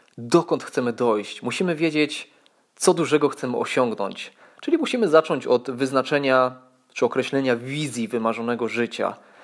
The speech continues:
Możemy sobie rozłożyć się wygodnie w fotelu, na hamaku, na plaży, w kawiarni i zacząć sobie marzyć, jak chcielibyśmy, aby wyglądał teraz ten moment, w którym się znajdujemy.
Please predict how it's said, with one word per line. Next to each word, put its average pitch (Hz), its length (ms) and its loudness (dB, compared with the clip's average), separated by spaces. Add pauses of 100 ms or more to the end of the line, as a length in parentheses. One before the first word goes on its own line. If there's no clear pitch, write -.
(140)
Możemy 285 280 2
sobie 190 360 4
rozłożyć 127 480 -2
się 120 160 0
wygodnie 120 400 0
w - 80 -10
fotelu, 131 640 2
na 113 120 -6
hamaku, 131 600 0
na 113 120 -4
plaży, 120 580 2 (300)
w - 120 -16
kawiarni 120 720 2 (880)
i 233 100 0
zacząć 233 340 -2
sobie 131 260 0
marzyć, 123 680 0
jak 147 180 4
chcielibyśmy, 139 760 -2
aby 123 420 0 (760)
wyglądał 190 400 2
teraz 202 280 -2
ten 165 140 -4
moment, 117 460 0
w - 60 -18
którym 127 360 -2
się - 140 -4
znajdujemy. 117 600 -2